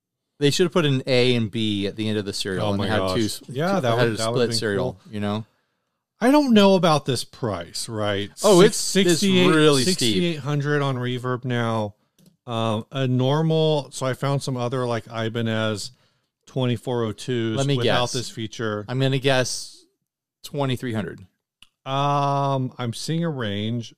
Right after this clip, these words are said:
Speaker 2: from eighteen hundred, uh, to about three grand.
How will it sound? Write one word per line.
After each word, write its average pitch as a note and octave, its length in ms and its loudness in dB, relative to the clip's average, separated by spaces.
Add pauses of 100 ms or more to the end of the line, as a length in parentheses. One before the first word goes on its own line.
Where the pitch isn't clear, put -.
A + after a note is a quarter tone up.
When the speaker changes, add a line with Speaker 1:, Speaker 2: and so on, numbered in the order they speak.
(160)
Speaker 2:
from G#2 340 -8
eighteen A#2 380 -12
hundred, A#2 420 -8 (240)
uh, G#2 300 -12 (140)
to G#2+ 140 -12
about G2 240 -14
three G2+ 220 -16
grand. F2 380 -16